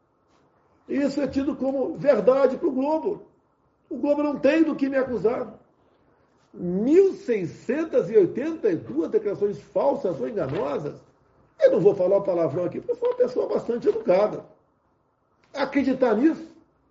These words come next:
eu prefiro acreditar em Papai Noel. Mula sem cabeça. Será que tudo isso aqui é verdade? A imprensa pega, prega uma mentira atrás da outra, a grande mídia.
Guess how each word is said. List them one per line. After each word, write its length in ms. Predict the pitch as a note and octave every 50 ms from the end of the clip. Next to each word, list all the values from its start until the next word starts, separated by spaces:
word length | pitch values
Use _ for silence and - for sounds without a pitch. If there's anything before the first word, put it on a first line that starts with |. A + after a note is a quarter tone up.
| _ _ _ _ _ _ _ _ _ _ _ -
eu 80 | E3 E3
prefiro 300 | E3 E3+ D#3 - F3 G#3+
acreditar 260 | G#3 A3 - A#3 A#3+
em 40 | A#3+
Papai 300 | - B3+ - - C#4 D#4
Noel. 400 | F4 E4+ D4+ F#3+ - - - - - _ _ _ _ _ _ _ _ _ _ _ _ -
Mula 260 | - C3 D3+ D3+ C3+
sem 160 | - C3 B2+
cabeça. 540 | B2+ C3 B2 C3 D#3 F3+ F#3+ F#3 - - - - - _ _ _ _ _ _ _ _ _ _ _ _ _ _ _ _ _ _ _
Será 460 | _ - - A3+ G3 F3+ B3 D4+ -
que 200 | - - F#3+ D3+ - - - - _ _
tudo 320 | - D#4+ F#4+ G4+ - D#4+
isso 160 | B3+ E3+ -
aqui 220 | D3 B2+ - A3 -
é 80 | -
verdade? 520 | F#3+ E3 C3+ - - - - - - - - - _ _ _ _ _ _ _ _ _ _ _ _ _ _ _ _ _ _ _ _ _ _ _ _ _ _ _ _ _ _ _ _ _
A 100 | F3+ G#3
imprensa 420 | A#3 G#3+ - - C4 D4 C4 C4+ B3+
pega, 420 | C4 - A#3+ C4 A#3 A3+ A#3 -
prega 300 | - - G3+ A#3 B3+ B3
uma 120 | C4+ C#4
mentira 460 | C#4+ C#4+ B3+ F#3+ - - C4+ F4+ D#4+ C#4
atrás 220 | - - C4+ C4+
da 100 | C4 A3
outra, 340 | G3 A#3+ C#4+ C#4+ - G3+ F3
a 40 | D3+
grande 280 | C#3+ A3+ C4+ A#3+ G#3
mídia. 400 | F3 G3 C4 C#4+ A#3 G3+ D3 C3+